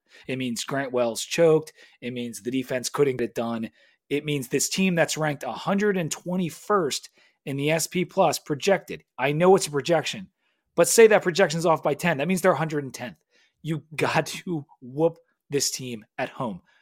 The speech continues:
What they've done to you twice in the past five years, you should be angry about it. You gotta go out.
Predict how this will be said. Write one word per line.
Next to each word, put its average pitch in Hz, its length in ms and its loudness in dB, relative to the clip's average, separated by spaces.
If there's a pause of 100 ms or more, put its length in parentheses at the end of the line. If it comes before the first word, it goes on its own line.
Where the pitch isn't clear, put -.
(120)
What 156 200 2
they've 180 180 8
done 185 180 2
to 180 120 -4
you 165 100 -2
twice 160 480 0
in 180 120 -8
the 175 80 -4
past 156 240 0
five 180 240 0
years, 190 380 4 (500)
you 175 120 0
should 185 160 0
be 190 100 4
angry 147 300 2
about 110 300 -4
it. - 120 -20 (220)
You 156 140 0
gotta 202 300 4
go 185 200 2
out. 139 220 4